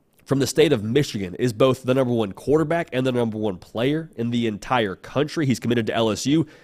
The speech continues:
He had a ridiculous year. Thirty-three hundred yards, forty-one touchdowns, only three interceptions. I think he averaged something crazy like twelve yards a pass. Bottom line, guy is a baller. He's the number one player in the country for a reason. On a macro level, this is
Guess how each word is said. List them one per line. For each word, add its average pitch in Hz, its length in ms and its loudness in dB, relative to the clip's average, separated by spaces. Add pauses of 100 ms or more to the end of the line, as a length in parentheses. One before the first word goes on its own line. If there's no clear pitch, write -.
(120)
He 147 160 4
had 139 140 4
a 113 140 -2
ridiculous 113 840 -4
year. 131 240 -4 (920)
Thirty-three 165 380 8
hundred 123 240 2
yards, 98 300 -2
forty-one 143 440 2
touchdowns, 120 500 -2 (140)
only 143 340 2
three 127 440 -6
interceptions. 117 680 -6
I 104 120 -8
think 151 180 -2
he 135 160 -2
averaged 117 260 -2
something 110 280 -4
crazy 110 320 -6
like 98 160 -6
twelve 107 320 -2
yards 101 260 -4
a - 20 -14
pass. 110 300 -2
Bottom 107 340 -4
line, 107 260 -4
guy 107 280 -4
is 107 140 -4
a 104 140 -4
baller. 110 360 -2
He's 107 140 -2
the 104 80 -4
number 107 140 -2
one 101 100 -2
player 107 160 -4
in 101 80 -4
the 101 40 -8
country 104 280 -6
for 98 180 -6
a 95 60 -2
reason. 139 420 2 (400)
On 123 100 -2
a 120 80 2
macro 131 480 -2
level, 160 460 0 (280)
this 113 200 -2
is 143 260 0